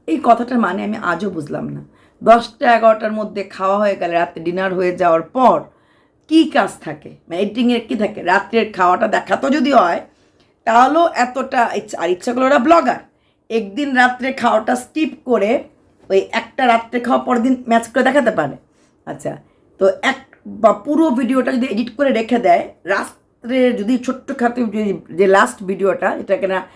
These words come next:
রাতের খাওয়াটা যদি লাস্টে এডিট করে দেয়, তিনটে বাজার কথা না, বারোটা একটার মধ্যে হয়ে যাওয়ার কথা, কিন্তু জানি না, ওর দুটোর আগে নাকি ঘুমই আসে না, তিনটে পর্যন্ত ঘুমই আসে না। যখন আগে, উম, ওই বাড়িতে থাকতো, তখন ও বলতো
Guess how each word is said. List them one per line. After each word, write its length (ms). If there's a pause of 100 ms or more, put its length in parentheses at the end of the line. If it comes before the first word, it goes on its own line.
(260)
রাতের 380
খাওয়াটা 280
যদি 120
লাস্টে 380
এডিট 260
করে 260
দেয়, 500 (500)
তিনটে 280
বাজার 260
কথা 240
না, 140 (680)
বারোটা 540
একটার 300
মধ্যে 360
হয়ে 140
যাওয়ার 320
কথা, 200 (140)
কিন্তু 240
জানি 240
না, 260 (420)
ওর 120
দুটোর 280
আগে 160
নাকি 180
ঘুমই 360
আসে 240
না, 100
তিনটে 340
পর্যন্ত 220
ঘুমই 300
আসে 240
না। 160 (640)
যখন 320 (100)
আগে, 520 (320)
উম, 140
ওই 180
বাড়িতে 220
থাকতো, 340
তখন 260
ও 40
বলতো 560